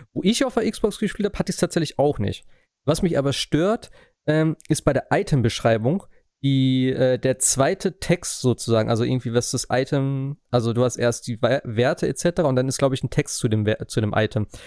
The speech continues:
Und der ist irgendwie in einer total strangen Farbe, die nämlich fast die gleiche Farbe hat wie der Hintergrund.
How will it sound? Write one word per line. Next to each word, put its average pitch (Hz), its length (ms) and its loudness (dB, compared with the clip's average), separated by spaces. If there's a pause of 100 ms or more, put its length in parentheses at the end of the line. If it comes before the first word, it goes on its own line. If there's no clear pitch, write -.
(220)
Und 101 200 -2
der 202 180 4
ist 196 80 -2
irgendwie 180 280 0
in 156 80 2
einer 143 100 -2
total - 380 -2
strangen 175 480 0
Farbe, 165 340 0
die 147 100 0
nämlich 151 220 0
fast - 240 -2
die 190 60 0
gleiche 160 260 0
Farbe 175 260 0
hat - 100 -2
wie 175 40 -2
der 135 100 4
Hintergrund. 101 600 0